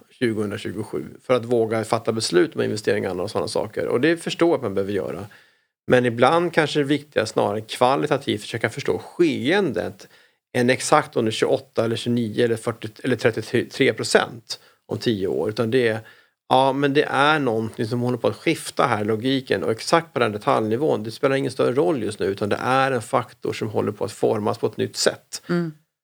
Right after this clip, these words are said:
Speaker 1: Och det är den man behöver reflektera över och, och fatta beslut om just nu. Bara ta koll på den faktorn och börja titta på den och börja fundera på och laborera med den. Och då behöver man ha ett mer utforskande, innovativt förhållningssätt till den frågan.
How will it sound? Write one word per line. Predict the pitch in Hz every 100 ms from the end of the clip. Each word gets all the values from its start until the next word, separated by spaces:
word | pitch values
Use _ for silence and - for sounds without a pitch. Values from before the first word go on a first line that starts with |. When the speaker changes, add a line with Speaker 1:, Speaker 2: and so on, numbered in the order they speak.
| _ _
Speaker 1:
Och | 127
det | 131
är |
den | 127 123 160 170 110
man | 98
behöver | 101 98
reflektera | 98 - 104 98 92
över | 92 98 107
och, | 127 - 131
och | 113
fatta | 113 110
beslut | 107 - - -
om | 101
just | 104 101
nu. |
Bara | 101 98
ta | 104 -
koll | 107 - 202 214
på | -
den | - -
faktorn | - - - -
och | 98
börja | 117 101
titta | - 135 - 170
på | - 107
den | 85 101
och | 107
börja | 110
fundera | 107 113 110 156 147
på | 135 92
och |
laborera | 92 107 110 139 160
med | 117 82
den. | - - _ _ _ -
Och | 151
då | 127
behöver | 127 131 151
man | 196 156
ha | 120 139 165
ett | 165
mer | 117
utforskande, | 156 117 - 139 143 - 127 113
innovativt | 107 107 110 - -
förhållningssätt | - 117 135 - 101 170 -
till | -
den | - -
frågan. | - - -